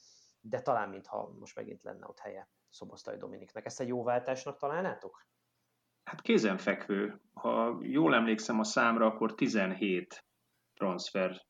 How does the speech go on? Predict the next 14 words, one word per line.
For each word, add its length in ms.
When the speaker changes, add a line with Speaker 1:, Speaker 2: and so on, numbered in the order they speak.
Speaker 2:
történt 600
már 340
a 100
két 260
klub 240
között. 420
Ö, 360
ugye 220
lényegében 440
házon 460
belül 460
történik 580
meg, 300
vagy, 320